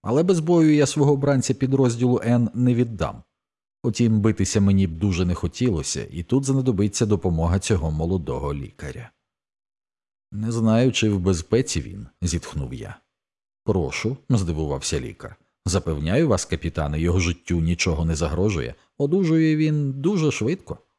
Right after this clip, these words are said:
«Я мав на увазі, лікарю, що тримати його тут досить небезпечно.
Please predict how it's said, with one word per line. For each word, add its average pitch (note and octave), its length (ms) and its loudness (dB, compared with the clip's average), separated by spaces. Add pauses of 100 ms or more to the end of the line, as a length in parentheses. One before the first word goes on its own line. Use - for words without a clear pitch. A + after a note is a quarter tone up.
(920)
«Я G2 120 -12
мав B2 240 -2
на B2 100 2
увазі, B2 440 2
лікарю, D#2 420 -2
що - 280 -6
тримати E3 480 0
його C#3 240 4
тут B2+ 340 -4
досить C3 400 0
небезпечно. A#2+ 800 -2